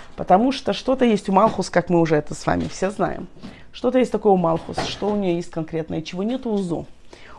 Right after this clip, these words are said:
У нее есть внутренняя связь со Всевышним, такая связь, которого нет у Зо, даже нет у Хохмы и Ацилуса нету такой связи, потому что у нее внутренняя связь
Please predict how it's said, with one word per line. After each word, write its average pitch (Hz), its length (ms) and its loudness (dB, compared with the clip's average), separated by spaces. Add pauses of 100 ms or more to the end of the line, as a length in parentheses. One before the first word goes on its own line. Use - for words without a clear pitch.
(100)
У 190 60 -4
нее 190 180 4
есть 202 540 4
внутренняя 214 640 2
связь 196 400 6
со - 220 -2
Всевышним, 170 840 -2 (920)
такая 240 340 6
связь, 285 300 4
которого 214 320 6
нет 254 240 2
у 220 80 2
Зо, 190 160 2
даже 202 200 2
нет 226 200 0
у 214 80 4
Хохмы 226 460 4
и 208 60 4
Ацилуса 190 640 0
нету 156 220 -6
такой - 240 -8
связи, - 280 -6
потому 175 220 -2
что - 140 -2
у - 20 2
нее 180 180 6
внутренняя 220 520 2
связь 247 320 2